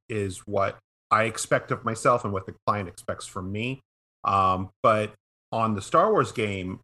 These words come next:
um, a few years after I started working on it, I switched to tra-, traditional, and I painted, I, I worked in acrylics and painted, uh, the bulk of my cards for the, in the game.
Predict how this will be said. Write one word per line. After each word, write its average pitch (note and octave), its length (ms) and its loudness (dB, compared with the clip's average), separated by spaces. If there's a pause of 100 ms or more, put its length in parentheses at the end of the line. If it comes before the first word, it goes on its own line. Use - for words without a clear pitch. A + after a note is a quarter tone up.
um, F2+ 540 -2 (480)
a B2 40 0
few C#3+ 180 -2
years A#2+ 240 0
after A2 440 2
I A#2+ 80 -4
started A#2+ 300 2
working A2 280 0
on G2 180 2
it, G2 60 0
I G2+ 80 0
switched - 400 -4
to G#2 240 -2
tra-, G#2+ 220 -4 (180)
traditional, B2+ 640 -4 (420)
and G#2 460 0
I G2 380 2 (640)
painted, D3 460 2
I, A2 180 0 (100)
I A2 280 4 (320)
worked C3 220 0
in A#2 80 0
acrylics A2 580 -2 (320)
and G#2 340 -2
painted, A#2 420 -2 (240)
uh, G2 380 4 (160)
the A#2 80 -2
bulk G#2+ 320 0
of G2 200 -6 (100)
my G2+ 300 0 (100)
cards G2 340 0
for - 100 -14
the, F2+ 140 -10 (100)
in A2+ 120 -4
the G2+ 80 -4
game. F#2 360 -8